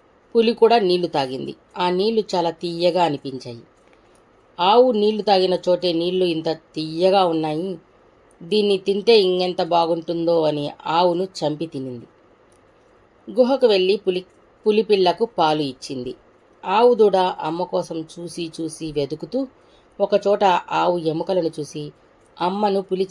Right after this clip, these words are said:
చంపిందని తెలిసి భయపడి ఒకచోట దాక్కుంది. ఉదయం పులి ఆహారానికి వెళ్ళింది. పులిపిల్ల ఆవు దూడతో,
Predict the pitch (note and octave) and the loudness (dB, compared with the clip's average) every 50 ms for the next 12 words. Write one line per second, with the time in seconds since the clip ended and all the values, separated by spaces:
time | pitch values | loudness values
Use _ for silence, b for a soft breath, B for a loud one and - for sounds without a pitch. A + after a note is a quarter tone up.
0 | - E3+ E3+ E3 - F#3+ F#3 F3 E3+ D#3+ D#3 D#3 E3 D3 D3 - - F3 D#3+ C3+ | -4 -4 -4 -2 -4 -4 -2 -2 -2 -2 -2 -2 -4 -6 -6 -6 -8 -10 -8 -4
1 | D3 D3 D#3 E3 E3 D#3+ D3 D3+ D3+ D3 C#3+ D3+ - E3 D#3 D3+ E3+ D3 - C#3 | -2 0 0 0 -2 -4 -6 -4 -4 -4 -6 -4 -4 -4 -4 -4 -4 -4 -4 -6
2 | B2+ - - - B2 B2 A#2 - - - _ _ _ _ _ _ _ _ _ _ | -6 -6 -8 -12 -12 -12 -12 -14 -18 -20 _ _ _ _ _ _ _ _ _ _
3 | _ _ _ _ _ _ _ _ _ _ G3+ A3 A3 C4 C4 C4 C4 C4 C4+ - | _ _ _ _ _ _ _ _ _ _ 2 6 8 10 10 10 8 6 2 -4
4 | - _ _ _ _ _ - A#3 A3 A3+ A3+ G#3+ F3 F3 F#3 G3+ G3 G#3 G#3+ G#3 | -10 _ _ _ _ _ 2 4 4 4 2 4 4 4 2 2 2 4 4 6
5 | G3 F#3 F3 F3 F3 A3 F#3 E3 D3 C#3 C#3 C3+ B2+ - - _ _ _ _ _ | 6 4 2 0 -4 -4 -4 -4 -4 -4 -6 -8 -10 -10 -14 _ _ _ _ _
6 | G#3+ A3 B3 A3+ B3+ B3 A3 G3+ G3 F#3+ - - - E3 E3+ F3+ F#3 F#3 F3+ F3+ | -4 -4 -2 -2 -2 -2 2 2 2 2 2 -2 -4 -2 -2 -2 -2 -2 -2 -2
7 | E3 D#3+ D#3+ - G#3+ A3 G3 | -4 -4 -6 -6 -8 -8 -8